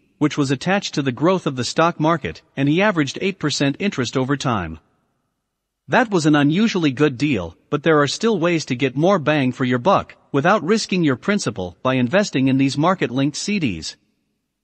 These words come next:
You can go back to chapter two point eight for a recap about how they work. So how's our team of assets doing so far?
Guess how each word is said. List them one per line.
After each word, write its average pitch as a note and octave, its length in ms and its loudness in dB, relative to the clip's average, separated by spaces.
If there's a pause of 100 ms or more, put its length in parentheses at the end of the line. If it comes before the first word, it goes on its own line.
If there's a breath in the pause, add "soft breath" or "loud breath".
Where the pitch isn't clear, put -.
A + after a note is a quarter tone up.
(440)
You A3+ 140 2
can B3+ 140 6
go G#3+ 140 6
back E3+ 260 2
to C3+ 80 -2
chapter D3+ 440 0
two G#3+ 240 -2
point D3+ 320 0
eight D3+ 180 -2
for A#2+ 240 -2
a A#2+ 40 0
recap C#3+ 460 -2
about B2 240 2
how D3 160 -2
they E3 120 0
work. D#3+ 420 -2 (1080)
So E3 240 0
how's A3 260 2
our F#3+ 100 2
team G3+ 280 0
of C3 100 0
assets C3+ 460 0
doing E3+ 280 2
so F#3+ 200 0
far? F3+ 500 -2